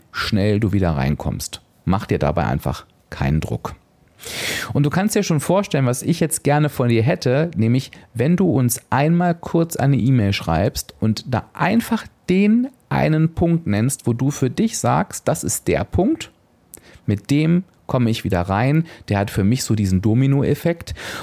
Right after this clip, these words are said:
Und mach das doch auch gerne, weil das ist eine gute Übung, auch präventiv, wenn du für dich sagst, "Ich bin eigentlich gerade nicht, gerade gar nicht in so einem Summer Blues, ähm,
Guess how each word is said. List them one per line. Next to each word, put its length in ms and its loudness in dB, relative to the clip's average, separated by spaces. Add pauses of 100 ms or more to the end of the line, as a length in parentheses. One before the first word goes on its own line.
(100)
Und 260 -2
mach 260 0
das 200 -2
doch 180 -2
auch 240 -4
gerne, 340 2
weil 140 2
das 160 -2
ist 100 -4
eine 100 4
gute 300 0
Übung, 380 2
auch 300 -2
präventiv, 1000 0 (320)
wenn 120 2
du 80 2
für 140 0
dich 220 -2
sagst, 360 -4
"Ich 140 -8
bin 120 -4
eigentlich 240 -2
gerade 220 0
nicht, 160 -6 (360)
gerade 280 -2
gar 220 0
nicht 140 0
in 140 2
so 80 2
einem 300 0
Summer 420 2
Blues, 500 -2 (420)
ähm, 320 2